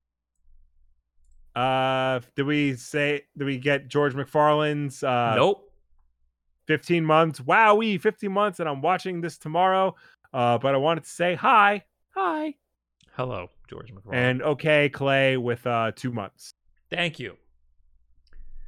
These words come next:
Speaker 2: Uh, Medascension, I'm trying to find a good fight stick that's under a hundred dollars and works on Switch,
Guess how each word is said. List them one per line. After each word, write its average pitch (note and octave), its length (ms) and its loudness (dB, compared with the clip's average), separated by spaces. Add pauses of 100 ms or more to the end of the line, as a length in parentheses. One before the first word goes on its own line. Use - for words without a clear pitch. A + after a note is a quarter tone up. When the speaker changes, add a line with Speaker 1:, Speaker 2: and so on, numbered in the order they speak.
(460)
Speaker 2:
Uh, A2+ 540 -2
Medascension, C#3+ 560 -4
I'm C3 140 -6
trying E3+ 220 -4
to C#3 40 -8
find D3+ 260 0
a B2 60 -6
good C#3+ 300 -4
fight C#3 340 -2
stick C#3 300 -8
that's A2 260 -8
under F3 300 -4
a G2 60 -8
hundred A#2 240 -12
dollars C3 420 0
and A2 180 -12
works A#2 320 -6
on G#2+ 240 -12
Switch, D#3+ 460 -6